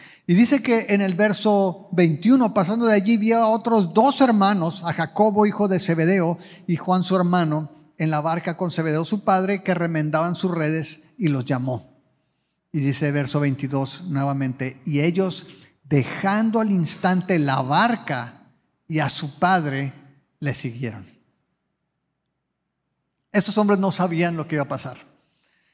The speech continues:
Estos hombres no sabían dónde iban a vivir, no tenían una seguridad,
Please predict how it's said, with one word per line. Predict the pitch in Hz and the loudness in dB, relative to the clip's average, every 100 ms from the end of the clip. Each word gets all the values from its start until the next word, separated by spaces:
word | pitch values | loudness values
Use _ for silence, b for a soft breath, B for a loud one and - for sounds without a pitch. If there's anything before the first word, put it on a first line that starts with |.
| _ - | _ -4
Estos | 190 202 180 | -2 0 -2
hombres | 202 208 | 0 -2
no | 185 202 254 | 0 0 0
sabían | - 240 208 214 226 220 - - | 0 -2 -2 -2 -2 -6 -12 -8
dónde | 170 190 185 | -4 0 0
iban | 185 185 170 | 0 0 -2
a | |
vivir, | 151 143 220 277 - - | -4 -2 -4 -4 -12 -6
no | 190 190 | -4 -2
tenían | 196 190 | -2 0
una | 190 | -2
seguridad, | 170 170 160 160 214 220 - | -4 -4 -4 0 0 -2 -12